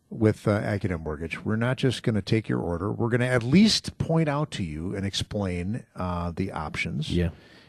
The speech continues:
Speaker 1: And now she does have to take an online class, but she's gonna have her daughter, who's a real estate agent, help her do that.
Speaker 2: Cool.
Speaker 1: So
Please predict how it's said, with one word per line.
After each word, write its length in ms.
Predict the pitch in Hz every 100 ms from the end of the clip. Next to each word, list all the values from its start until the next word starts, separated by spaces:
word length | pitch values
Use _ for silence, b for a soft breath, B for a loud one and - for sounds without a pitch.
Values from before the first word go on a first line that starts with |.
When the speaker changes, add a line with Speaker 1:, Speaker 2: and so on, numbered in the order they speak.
| B
Speaker 1:
And 400 | - 82 85 87
now 120 | 107 120
she 120 | 123
does 160 | 131
have 120 | 139 -
to 60 |
take 140 | 139 131
an 80 |
online 360 | 123 127 127 123
class, 320 | - 123 143
but 140 | - -
she's 220 | 117 98
gonna 160 | 104
have 140 | 95 87
her 80 | 80
daughter, 560 | 107 107 120 123 120
who's 300 | 107 92 85
a 60 | 82
real 180 | 87 120
estate 200 | - 104
agent, 280 | 101 98
help 200 | - 101 -
her 80 |
do 240 | 95 92 95
that. 320 | 80 85 170 -
Speaker 2:
Cool. 140 | 185
Speaker 1:
So 360 | 135 139 131